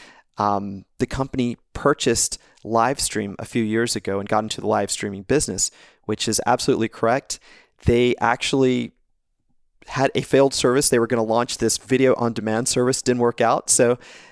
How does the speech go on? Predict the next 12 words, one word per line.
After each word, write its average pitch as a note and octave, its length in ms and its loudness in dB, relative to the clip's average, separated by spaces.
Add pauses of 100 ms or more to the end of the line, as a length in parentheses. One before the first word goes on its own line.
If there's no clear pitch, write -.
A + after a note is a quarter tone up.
(100)
they A#2+ 140 2
bought A#2 300 2
Livestream A#2 500 0
instead, B2+ 440 2
and G#2+ 140 -4 (320)
it's - 200 0
been A#3 220 0
a F4+ 80 0
good - 280 -2
business E3 360 0
for G#2 280 -2
them. G2 240 -10